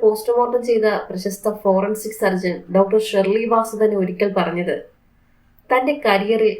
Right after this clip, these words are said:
ഏറ്റവും വേദനിപ്പിച്ച പോസ്റ്റ്മോർട്ടമായിരുന്നു ഇതെന്നായിരുന്നു. ഒരു കുഞ്ഞു ശരീരം അത്രയും മോശമായ രീതിയിൽ കണ്ടപ്പോൾ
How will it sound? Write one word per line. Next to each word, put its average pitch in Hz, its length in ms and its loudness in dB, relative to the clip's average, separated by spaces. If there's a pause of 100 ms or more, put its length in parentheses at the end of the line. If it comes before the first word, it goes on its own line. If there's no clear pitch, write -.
(120)
ഏറ്റവും 240 600 0
വേദനിപ്പിച്ച 233 640 0
പോസ്റ്റ്മോർട്ടമായിരുന്നു 202 1300 0 (440)
ഇതെന്നായിരുന്നു. 180 760 0 (880)
ഒരു 202 120 6
കുഞ്ഞു 214 440 -2
ശരീരം 214 540 0 (200)
അത്രയും 233 520 -2
മോശമായ 240 640 0
രീതിയിൽ 214 440 0
കണ്ടപ്പോൾ 196 540 0